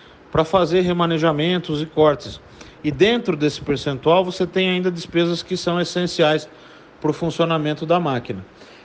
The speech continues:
Esse quadro intrincado de despesas muito altas é que vai precisar voltar a ser atacado no após-crise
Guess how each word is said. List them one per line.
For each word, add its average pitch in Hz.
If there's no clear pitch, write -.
Esse 220
quadro 156
intrincado 170
de 120
despesas 127
muito 135
altas 160
é 127
que 139
vai 151
precisar 151
voltar 156
a 127
ser 143
atacado 156
no 143
após-crise 151